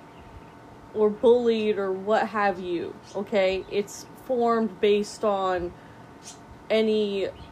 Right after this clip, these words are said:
childhood experiences you had, good or bad, okay? Because that ultimately, how you've been raised, how you grew up, what kind of childhood experiences you have, of course, influence how you are as an adult.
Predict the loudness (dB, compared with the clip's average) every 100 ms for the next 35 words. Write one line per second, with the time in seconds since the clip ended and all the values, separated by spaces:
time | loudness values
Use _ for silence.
0 | -20 -18 -16 -16 -20 -12 -2 2 4 4
1 | 2 0 0 0 -4 -8 -6 -2 0 0
2 | 4 4 4 -2 -2 -4 -4 -8 -14 -18
3 | -14 -8 -4 -2 -4 -8 -16 -18 -20 -6
4 | -6 -2 4 4 4 2 4 4 4 2
5 | 2 0 0 0 2 2 4 2 0 0
6 | 2 2 0 -2 -6 -10 -20 -16 -2 2
7 | 2 0 -2 2 4 6 4 4 0 -10
8 | -20 -20 -20 -14 -10 -6 0 0 0 0
9 | 2 2 2 0 -2 -2 0 0 -2 -4
10 | -4 0 2 2 -2 -6 -20 -20 -20 -20
11 | -20 -20 -20 -20 -4 -4 -4 0 2 2
12 | 0 -8 -4 -2 -2 -2 -2 0 -4 -6
13 | -2 0 0 0 2 0 -2 -4 0 2
14 | 2 0